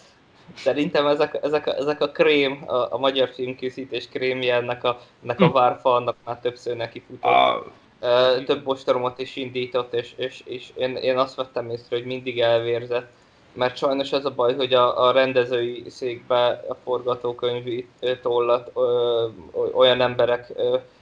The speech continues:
Speaker 1: vagy rendezői széket és a forgatókönyvi tollat, író tollat olyan emberek birtokolták, akik, akiknek fogalmuk sincs, hogy ebben az
Speaker 2: A-
Speaker 1: országban mi folyik. Ö, be-, bocs, de a, a Pesti körútról, bazd meg, ott, ott,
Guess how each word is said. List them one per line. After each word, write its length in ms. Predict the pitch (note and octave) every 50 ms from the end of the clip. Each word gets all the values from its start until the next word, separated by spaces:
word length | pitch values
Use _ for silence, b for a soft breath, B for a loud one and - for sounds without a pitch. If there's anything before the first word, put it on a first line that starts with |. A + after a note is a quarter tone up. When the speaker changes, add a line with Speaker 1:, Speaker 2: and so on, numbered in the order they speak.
| b -
Speaker 1:
vagy 120 | B2 C3+
rendezői 380 | C#3+ D3 D3+ D3+ D3 D3 C#3+ C3+
széket 320 | C#3 D#3 C#3+ C#3+ C#3 C3+
és 120 | C#3 - -
a 80 | -
forgatókönyvi 720 | - C#3 C3 B2+ B2+ B2+ - C3 C3 - C3 B2+ B2 B2+ B2+
tollat, 440 | - C3+ B2+ B2+ B2+ B2 B2 B2 - b b b b b b _ -
író 280 | C3+ C3 B2+ B2+ B2
tollat 500 | B2 - C#3 C3+ C3+ C3 C3 C3 C3 - - F2 E2
olyan 200 | B2 D3 D3 C#3
emberek 400 | C3+ C3+ C3 C3 B2 A#2+ A#2 B2
birtokolták, 1000 | B2 B2+ B2 A#2+ A#2+ - C3 A#2+ - B2 B2 A#2+ B2 - B2 A#2+ B2 A#2+ - -
akik, 280 | C3+ - C3 C3+ C3+ _ -
akiknek 640 | A#2+ - - C3+ C3 - _ _ B2+ C3 C3+ C3+ - _
fogalmuk 420 | - B2+ A#2+ A#2+ A2+ A2+ A2+ A2+
sincs, 280 | - - - A#2 A#2 -
hogy 140 | - A#2 A#2
ebben 240 | A2+ A2 G2 A#2 B2
az 60 | C3 B2
Speaker 2:
A- 40 |
Speaker 1:
országban 480 | A#2 A#2 A#2 - A#2 A2+ A#2+ A#2+ A#2+ A#2
mi 160 | A#2+ A#2+ - _
folyik. 300 | - A#2+ A#2+ B2+ B2 - b b b b b _ -
Ö, 60 | - - - - A#2+ C3+
be-, 380 | C3+ C#3 C3 C3 B2 - - - - C3+ C#3+
bocs, 240 | C#3+ C#3+ C#3+ C#3
de 100 | - C3
a, 260 | B2 B2 A#2+ - - -
a 140 | - G#2+ A#2+ B2+ -
Pesti 340 | - C3 B2+ - - - C3
körútról, 600 | - C#3+ C3 B2+ B2+ B2+ B2+ - B2+ B2+ B2 A#2+
bazd 300 | B2 B2 B2+ C3 B2+ C3
meg, 160 | C3 A#2+ A#2
ott, 160 | B2 B2+ - - -
ott, 120 | C3 -